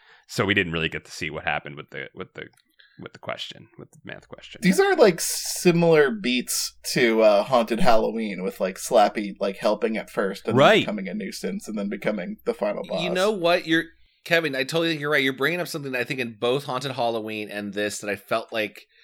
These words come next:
Speaker 3: maybe just 'cause this is a natural part of the trope, but I feel like I was missing, which is the, a moment where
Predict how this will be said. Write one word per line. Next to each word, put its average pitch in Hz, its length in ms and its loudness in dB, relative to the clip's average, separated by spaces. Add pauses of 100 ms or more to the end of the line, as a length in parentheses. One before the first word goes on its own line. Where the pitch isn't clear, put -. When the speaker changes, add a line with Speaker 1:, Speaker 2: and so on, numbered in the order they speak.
(320)
Speaker 3:
maybe 127 120 2
just 143 120 -8
'cause 147 200 -2
this 127 80 -8
is 120 60 -8
a 131 40 -2
natural 113 340 -4
part 110 220 -2
of 101 80 -6
the 90 80 -18
trope, 107 380 -8
but 110 80 -4
I 101 40 -4
feel 120 140 -10
like 113 100 -6
I 113 40 0
was 98 180 -6
missing, 101 500 -8
which 98 200 -6
is 98 180 -8
the, 98 480 -8 (240)
a 120 80 -2
moment 147 640 0
where 127 680 4